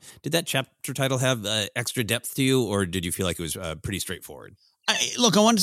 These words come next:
Speaker 2: on one hand, I'll say this one's pretty straightforward, and, and we are, uh, really set up for the storm. We want the storm now.
Speaker 1: Mm-hmm.
Speaker 2: I don't know, but there's just some stuff. I love digging into the times a little bit with Clone Wars and, and, and Bad Batch and this one. It's actually been real fun, and,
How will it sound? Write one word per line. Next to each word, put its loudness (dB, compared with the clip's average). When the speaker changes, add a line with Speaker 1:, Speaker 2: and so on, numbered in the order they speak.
Speaker 2:
on 2
one 4
hand, 4
I'll 4
say 6
this 4
one's 2
pretty -6
straightforward, 0
and, 0
and -4
we -4
are, -8
uh, -8
really -4
set 0
up -6
for -2
the -2
storm. 0
We -2
want -2
the -6
storm -2
now. 0
Speaker 1:
Mm-hmm. -8
Speaker 2:
I 4
don't 4
know, 4
but 2
there's 2
just 2
some 4
stuff. 4
I 4
love 4
digging 4
into 2
the -2
times 0
a -4
little -2
bit -2
with -8
Clone 4
Wars 2
and, 2
and, -4
and -6
Bad 0
Batch -2
and -4
this -4
one. 0
It's -2
actually 0
been 0
real -4
fun, -2
and, -6